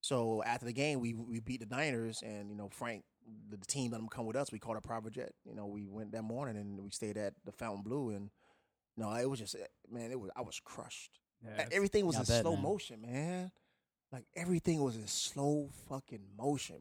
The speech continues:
Speaker 1: bruh. Like, I, it's, y-, it, it was one of those days that you really wish it didn't happen.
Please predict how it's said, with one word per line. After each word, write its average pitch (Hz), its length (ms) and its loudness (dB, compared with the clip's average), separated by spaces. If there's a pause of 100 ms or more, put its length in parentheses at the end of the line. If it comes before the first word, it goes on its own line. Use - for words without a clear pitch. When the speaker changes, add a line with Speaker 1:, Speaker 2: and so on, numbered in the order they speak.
Speaker 1:
bruh. 113 320 -8 (640)
Like, 127 140 0
I, 139 240 8
it's, 143 260 2
y-, 160 140 -8 (760)
it, 160 100 12
it 175 220 10
was 185 100 8
one 180 140 8
of 185 60 10
those 160 240 8
days 147 380 8
that 120 280 6 (380)
you 147 160 6
really 165 320 12
wish 143 320 8
it 139 40 2
didn't 123 200 0
happen. 139 460 2